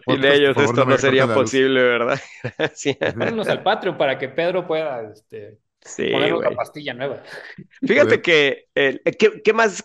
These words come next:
Speaker 1: qué más decías de Spider-Verse, Tavo?
Speaker 3: No he
Speaker 2: Lo que
Speaker 3: hablado
Speaker 2: estaba
Speaker 3: nada de
Speaker 2: comentando
Speaker 3: Spider-Verse.
Speaker 2: de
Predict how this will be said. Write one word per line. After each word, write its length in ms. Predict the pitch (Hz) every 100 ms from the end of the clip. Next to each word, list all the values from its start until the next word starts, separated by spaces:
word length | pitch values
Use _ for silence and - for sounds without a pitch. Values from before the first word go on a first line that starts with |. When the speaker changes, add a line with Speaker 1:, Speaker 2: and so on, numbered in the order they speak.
| -
Speaker 1:
qué 100 | 202
más 160 | 208
decías 460 | 165 160 175 180 120
de 160 | 123 113
Spider-Verse, 640 | - 139 139 135 131 -
Tavo? 340 | - 131 175 _ _ _ _ _ _ _ 196
Speaker 3:
No 120 | 131
he 20 |
Speaker 2:
Lo 120 | 139 165
que 60 |
Speaker 3:
hablado 100 | 180
Speaker 2:
estaba 220 | 180 208
Speaker 3:
nada 20 | 208
de 40 |
Speaker 2:
comentando 540 | 165 156 151 160 185
Speaker 3:
Spider-Verse. 0 |
Speaker 2:
de 500 | 165 147 131 127 123